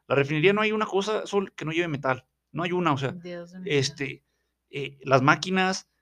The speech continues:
Speaker 1: eh, o sea, ah, ah, ¿te imaginas el tamaño que tienen los, eh, l-, estas, eh, ¿cómo se llaman? Los contenedores,
Speaker 2: Ah,
Speaker 1: güey.
Speaker 2: yo te iba a
Speaker 1: O sea,
Speaker 2: decir fundidoras.
Speaker 1: no, bueno,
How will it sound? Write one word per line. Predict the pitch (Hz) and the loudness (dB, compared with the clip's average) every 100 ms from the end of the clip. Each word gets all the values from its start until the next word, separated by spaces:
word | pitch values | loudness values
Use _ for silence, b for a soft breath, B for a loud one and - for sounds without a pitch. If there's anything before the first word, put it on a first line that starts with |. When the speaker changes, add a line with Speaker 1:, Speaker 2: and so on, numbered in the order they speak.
| _ _ _ _ - | _ _ _ _ -14
Speaker 1:
eh, | - - - | -14 -14 -4
o | 135 | 0
sea, | 170 | 4
ah, | 170 185 - | 4 4 2
ah, | 156 - | -2 2
¿te | 190 | 2
imaginas | 196 196 233 226 | 2 2 0 0
el | |
tamaño | 202 208 220 | 2 2 0
que | 208 | -4
tienen | 190 208 226 202 _ _ _ _ _ | -2 0 -2 -6 _ _ _ _ _
los, | 151 165 160 160 151 151 151 - - - 107 | -4 0 2 4 4 2 0 -4 -8 -16 -20
eh, | - - - - - - _ _ _ | -18 -18 -16 -18 -18 -20 _ _ _
l-, | 147 151 151 - - | -12 -12 -12 -20 -8
estas, | 156 151 156 190 185 | -6 -6 -2 0 0
eh, | 165 147 135 120 - _ _ _ | -2 -4 -4 -8 -12 _ _ _
¿cómo | 185 | -4
se | 180 | -4
llaman? | 180 | -2
Los | 170 | -2
contenedores, | 170 151 151 165 202 | -2 -2 0 2 2
Speaker 2:
Ah, | 151 | 2
Speaker 1:
güey. | 139 | 0
Speaker 2:
yo | 202 | -4
te | 202 | -6
iba | |
a | 196 | -6
Speaker 1:
O | |
sea, | 208 | -6
Speaker 2:
decir | |
fundidoras. | 214 202 190 196 196 180 - - | -6 -6 -4 -6 -6 -10 -14 -10
Speaker 1:
no, | 160 214 | 2 4
bueno, | 214 196 151 | 6 4 0